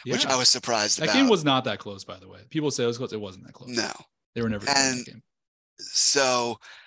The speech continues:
Speaker 1: and I, I don't know what you wanna make of the Eagles absolutely destroying the Giants, like, absolutely pummeling them.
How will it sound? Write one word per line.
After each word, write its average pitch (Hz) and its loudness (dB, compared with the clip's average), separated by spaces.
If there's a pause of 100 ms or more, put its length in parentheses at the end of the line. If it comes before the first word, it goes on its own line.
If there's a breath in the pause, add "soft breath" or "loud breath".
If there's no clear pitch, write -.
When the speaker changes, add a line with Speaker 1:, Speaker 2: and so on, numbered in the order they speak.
(160 loud breath)
Speaker 1:
and 147 6
I, 180 10
I 175 8
don't 214 8
know 220 6
what 190 4
you 180 2
wanna 165 4
make 143 0
of 131 -4
the 269 -6
Eagles 139 -4
absolutely 123 -4 (420 loud breath)
destroying 131 -2
the 127 -6
Giants, 123 -4 (440 loud breath)
like, 123 -4
absolutely 127 -4 (1040 soft breath)
pummeling 147 -2
them. 156 2